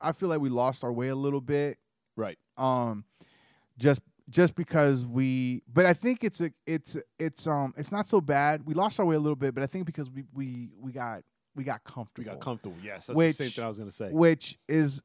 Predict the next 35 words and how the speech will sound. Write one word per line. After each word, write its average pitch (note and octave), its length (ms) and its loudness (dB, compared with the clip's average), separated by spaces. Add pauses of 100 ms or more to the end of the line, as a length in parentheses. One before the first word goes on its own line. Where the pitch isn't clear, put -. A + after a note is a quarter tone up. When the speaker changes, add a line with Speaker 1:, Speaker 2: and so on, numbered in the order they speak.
Speaker 1:
is D3+ 560 2
a C#3 80 -4
good D3+ 320 2
thing D#3+ 220 -6
and C#3 120 -4
a A#2+ 40 -2
bad F#2 340 -8
thing. D2+ 160 -14
Speaker 2:
Yes. D#2 240 -16 (160)
Speaker 1:
You B2 80 -8
know, A#2 180 -2
I A2+ 80 -6
think C#3+ 200 -2
a C3 40 -2
good C#3 240 2
thing C#3 240 -4
because A#2 440 -4
I A2 80 -8
think B2 300 -6
we're, A2 420 -2 (100)
we've A2 340 -6
improved A2 600 -2 (800)
because D3+ 320 2
we're C3+ 140 -6
a A#2 40 -10 (160)
little B2 160 -4
more A#2 140 -6
comfortable. G#2+ 560 -12 (640)
We're A2+ 180 -6
a A2+ 40 -6
little, A2 280 -10 (760)
little A#2+ 140 -8
bit G#2+ 140 -16
better, G2 320 -10
but G2+ 300 -8